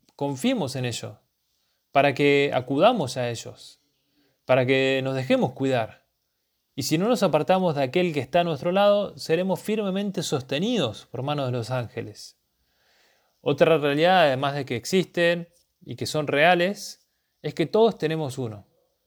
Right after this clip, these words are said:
"Al lado de cada creyente se encuentra un ángel protector,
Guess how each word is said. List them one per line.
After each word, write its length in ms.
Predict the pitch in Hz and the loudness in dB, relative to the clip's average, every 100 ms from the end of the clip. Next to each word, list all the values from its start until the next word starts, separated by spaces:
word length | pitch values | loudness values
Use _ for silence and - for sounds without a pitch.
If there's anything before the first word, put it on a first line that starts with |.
| _ _ _ _ _ _ _ _ | _ _ _ _ _ _ _ _
"Al 240 | 120 151 | -2 2
lado 240 | 185 233 202 | 4 4 2
de 120 | 156 | 0
cada 240 | 196 196 | 0 0
creyente 440 | 151 139 214 220 165 | -2 -6 -6 -6 -6
se 100 | 147 | -6
encuentra 400 | 143 185 185 151 | -4 -4 -4 -4
un 80 | |
ángel 320 | 165 175 170 147 | -4 -4 -4 -2
protector, 640 | 135 131 123 113 107 | -2 -4 -6 -6 -8